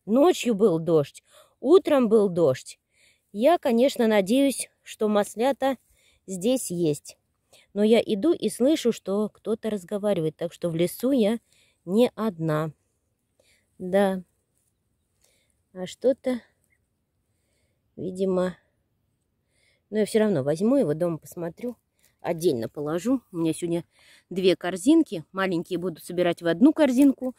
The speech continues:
а побольше в другую. Но начало уже положено, и грибочки есть. Хотя не в таком количестве, как в другом месте. Ну ничего, мы только пришли, вот видите, кто-то уже здесь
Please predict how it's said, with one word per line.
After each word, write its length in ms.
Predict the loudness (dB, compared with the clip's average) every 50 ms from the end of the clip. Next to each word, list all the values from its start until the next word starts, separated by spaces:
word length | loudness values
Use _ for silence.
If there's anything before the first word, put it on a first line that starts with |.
| -16 -20 -20 -20 -20 -20 -20 -12 -6
а 120 | -6 -6
побольше 840 | -2 -2 -2 -2 0 0 0 2 0 0 -2 -4 -2 -2 -2 -2 -2 -6 _ _ _ _
в 160 | -14 -12 -6
другую. 720 | 0 2 2 2 0 -2 -4 -2 -2 -2 -2 -4 -6 -8 -12 _ _ _ _ _ _ _ _ _ _ _ _ _ _ _ -4
Но 140 | -2 0 2
начало 480 | 2 0 -2 -2 -2 0 2 2 0 0
уже 240 | 0 0 0 0
положено, 600 | 0 0 -2 0 2 2 2 4 4 4 4 4 2 -2 -4
и 120 | -4 -4 -2
грибочки 800 | -2 -2 -2 -2 0 2 2 2 2 0 -2 0 0 0 0 -2 -8
есть. 480 | -6 -2 2 4 4 4 2 -2 -16 -20 -20 -20 -20 -18 _
Хотя 300 | 0 2 2 4 6 6
не 100 | 6 6 4
в 40 | 4
таком 360 | 0 -2 0 0 0 0 0
количестве, 580 | 0 2 4 4 2 0 0 -4 -2 -2 -2
как 220 | 0 0 -2 -4 -4 -4
в 60 | 0
другом 480 | 6 8 8 8 8 8 8 8 8 8
месте. 420 | 6 4 2 0 -2 -4 -4 -4 -6 _ _ -20 -20 -10 -2
Ну 160 | 2 4 4 6
ничего, 640 | 4 2 2 2 2 2 4 4 4 4 2 2 -2 _ _ _ _ _ _ -14 -4 0
мы 120 | 2 2
только 340 | 6 6 4 4 4 0 -4
пришли, 580 | -6 -6 -8 -8 -6 -2 2 4 4 4 2 0 _ _
вот 240 | -2 0 0 0 0
видите, 520 | -2 -2 0 0 -2 -2 -4 -10 -10 -10 _ _ _ _ _ _ _ _
кто-то 340 | -4 -4 -2 -2 -2 -4 -4
уже 300 | -2 -2 0 2 2 2
здесь 400 | 0 0 0 -2 -2 -2 -4 -10